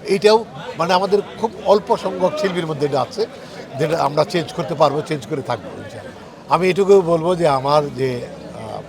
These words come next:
প্যানেলটি আছে, মিশা ডিপজল প্যানেল, এই প্যানেলে, পূর্ণ প্যানেল আপনারা ভোট দেবেন। পূর্ণ প্যানেল ছাড়া আসলে মান অভিমান তৈরি হয়। যারা ওদের দিল পূর্ণ প্যানেল দেন, আমাদের দিল পূর্ণ প্যানেল দেন। কারণ হলো যাতে কাজ করতে পারে।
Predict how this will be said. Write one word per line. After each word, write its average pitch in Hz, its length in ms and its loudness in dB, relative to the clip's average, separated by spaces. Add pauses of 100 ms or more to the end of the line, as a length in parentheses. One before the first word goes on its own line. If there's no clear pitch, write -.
(280)
প্যানেলটি 143 380 0
আছে, 127 340 -4 (480)
মিশা 151 240 0
ডিপজল 139 360 0
প্যানেল, 139 320 -4 (480)
এই 214 100 -2
প্যানেলে, 151 380 0 (120)
পূর্ণ 208 260 4
প্যানেল 160 360 2
আপনারা 151 280 2
ভোট 160 200 -2
দেবেন। 165 320 0 (500)
পূর্ণ 185 300 2
প্যানেল 185 260 4
ছাড়া 180 240 2
আসলে 170 420 0 (280)
মান 160 180 6
অভিমান 165 420 0
তৈরি 147 220 2
হয়। 160 220 2 (680)
যারা 190 340 10
ওদের 185 300 4
দিল 214 200 8
পূর্ণ 202 280 6
প্যানেল 180 280 2
দেন, 214 140 4
আমাদের 165 300 0
দিল 165 200 -2
পূর্ণ 147 220 -2
প্যানেল 120 240 -4
দেন। 110 160 -6 (160)
কারণ 151 180 -4
হলো 180 240 -2 (320)
যাতে 156 180 0
কাজ 165 260 2
করতে 143 220 -4
পারে। 113 180 -6